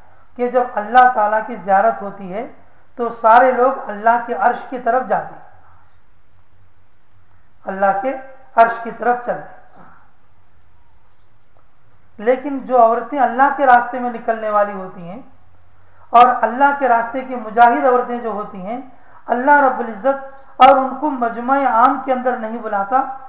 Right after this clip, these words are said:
अल्लाह ताला खुद उनकी जन्नत में जाकर और उनकी ज़ियारत कराते हैं। लोग तो आए हैं मेरी ज़ियारत के लिए और मैं आया हूँ तेरी ज़ियारत के लिए।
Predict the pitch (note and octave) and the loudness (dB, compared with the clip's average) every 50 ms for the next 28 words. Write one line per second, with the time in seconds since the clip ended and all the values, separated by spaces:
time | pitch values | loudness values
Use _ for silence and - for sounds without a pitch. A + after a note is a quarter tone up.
0 | - - - - - - A3+ A3+ B3 C4 C#4 C#4+ C#4+ C#4 C#4 C4+ C#4 C#4+ C#4 C4 | -20 -20 -20 -20 0 2 2 2 2 2 2 2 2 4 4 4 4 4 4 2
1 | - - E4+ - D4 C#4+ C#4 C4 - C#4+ A3 A#3 A#3+ A#3+ B3 C4+ C4 C4 C4 B3+ | 2 -2 -4 -2 -2 -4 -4 -6 -6 -8 -6 -6 -4 -4 -2 -4 -4 -4 -6 -8
2 | A#3+ G#3+ A3+ A3 A3+ A3+ D4+ D4+ D4+ - - - - - - C4+ C4+ C#4+ C#4+ C4+ | 0 2 4 4 4 4 2 0 0 -4 -10 -16 -18 -2 4 6 6 6 6 4
3 | B3 - - E4 D4 A#3 B3 A3 A3 A3+ - - - G3+ F3 D#3 D3+ - - - | 2 -2 -4 -6 -2 2 4 4 4 4 0 -2 -4 -6 -6 -6 -8 -10 -14 -18
4 | - - - - - E3+ E3 - - - - - - - - - - - - - | -20 -20 -20 -20 -20 -20 -20 -20 -20 -20 -20 -20 -20 -20 -20 -20 -20 -20 -20 -20
5 | - - - - - - - - - - - - - - - - - - - - | -20 -20 -20 -20 -20 -20 -20 -20 -20 -20 -20 -20 -20 -20 -20 -20 -20 -20 -20 -20
6 | - - - - - - - - - - - - - - - - - - - - | -20 -20 -20 -20 -20 -20 -20 -20 -20 -20 -20 -20 -20 -20 -20 -20 -20 -20 -20 -20
7 | - - G3+ G3 G#3+ A#3+ B3 A#3+ - - B3 A3+ G#3 G3+ G#3+ A#3 B3+ B3+ C4 B3 | -18 -14 -6 -2 0 0 0 -2 -4 -4 0 2 4 4 2 2 0 -2 -4 -6
8 | B3+ - - - - - - - - G3 G3+ A#3 C4 C4+ C#4+ A#3+ G#3+ A#3 A3 A3 | -8 -10 -14 -18 -20 -20 -20 -18 -14 -8 -4 -4 -4 -4 -4 -2 2 2 4 4
9 | A3 A3 A3 - - G#3+ G3 G3 G3+ A#3 C4 C#4+ D#4 - - - - - - - | 2 -2 -6 -10 -12 -12 -10 -8 -6 -4 -4 -4 -4 -6 -12 -18 -20 -20 -4 2
10 | A3 A3 A3+ A3+ A3 G#3+ A#3 B3 B3+ A#3 A3 G#3+ G#3+ G#3+ G#3 G#3+ C4 D4 - - | 4 6 6 6 4 0 0 2 4 6 6 6 4 4 2 0 0 -2 -2 -4
11 | - - - - - - - C#4+ C#4+ D4+ D#4 D4+ - G#3 G#3+ F#3+ F#3 F3+ - - | -8 -14 -18 -20 -20 -10 -4 -2 -2 0 0 -2 -2 0 2 2 2 2 -2 -6
12 | - - - E3 D3+ - | -12 -16 -16 -18 -18 -18